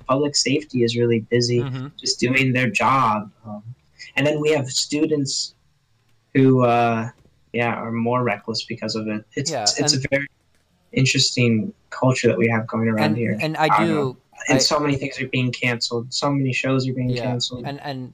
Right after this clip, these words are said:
Speaker 1: Theaters are being canceled.
Speaker 2: going,
Speaker 1: Ugh.
Speaker 2: going off of that, I mean, because of the, these things being canceled, yeah, there's obviously all these companies and businesses being affected. I mean, Athens, where, where O U is,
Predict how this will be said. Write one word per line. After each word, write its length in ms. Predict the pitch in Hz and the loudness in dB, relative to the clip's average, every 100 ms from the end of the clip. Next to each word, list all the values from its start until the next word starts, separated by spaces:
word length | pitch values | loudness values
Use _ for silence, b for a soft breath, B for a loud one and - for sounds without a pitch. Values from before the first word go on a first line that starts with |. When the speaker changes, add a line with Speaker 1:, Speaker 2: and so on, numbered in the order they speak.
| - | -2
Speaker 1:
Theaters 420 | 147 143 135 - | 2 2 2 0
are 60 | 123 | 0
being 220 | 127 123 | 0 -2
canceled. 580 | 120 123 120 - 123 117 - - _ | -2 -4 -2 -2 -2 -4 -12 -20 _
Speaker 2:
going, 300 | 139 135 156 | 0 2 2
Speaker 1:
Ugh. 180 | 131 - - - | 0 -4 -12 -8
Speaker 2:
going 220 | 151 156 | -4 -2
off 240 | 135 143 123 | -2 -2 -4
of 60 | |
that, 340 | 107 98 98 _ | -6 -6 -8 _
I 80 | 117 | -14
mean, 320 | 107 101 101 _ _ 113 | -12 -12 -16 _ _ -18
because 400 | 113 - 135 127 | -18 -12 -10 -10
of 100 | 104 | -12
the, 160 | 104 110 | -14 -14
these 200 | - 104 | -16 -16
things 240 | - 101 92 | -16 -16 -16
being 180 | 95 92 | -18 -18
canceled, 380 | 98 90 135 | -18 -12 -12
yeah, 200 | 104 107 - 110 | -10 -12 -12 -16
there's 320 | 107 101 95 | -12 -12 -12
obviously 400 | 107 107 101 107 | -12 -12 -10 -12
all 60 | |
these 240 | 98 92 _ _ _ _ _ _ - | -12 -16 _ _ _ _ _ _ -20
companies 460 | - 113 - 101 | -14 -14 -12 -14
and 80 | 95 | -14
businesses 480 | 98 101 - 95 90 _ | -14 -14 -16 -18 -20 _
being 160 | - 98 | -14 -14
affected. 560 | 87 131 127 107 90 92 | -8 -8 -8 -10 -16 -14
I 60 | 98 | -14
mean, 340 | 92 90 87 b b b b - | -12 -12 -14 b b b b -10
Athens, 760 | 131 131 113 95 98 - - _ | -8 -6 -8 -10 -12 -16 -20 _
where, 260 | 107 101 - | -10 -8 -10
where 240 | 104 95 | -10 -10
O 100 | 101 | -10
U 260 | 98 104 113 | -12 -12 -12
is, 380 | 92 82 87 | -12 -14 -18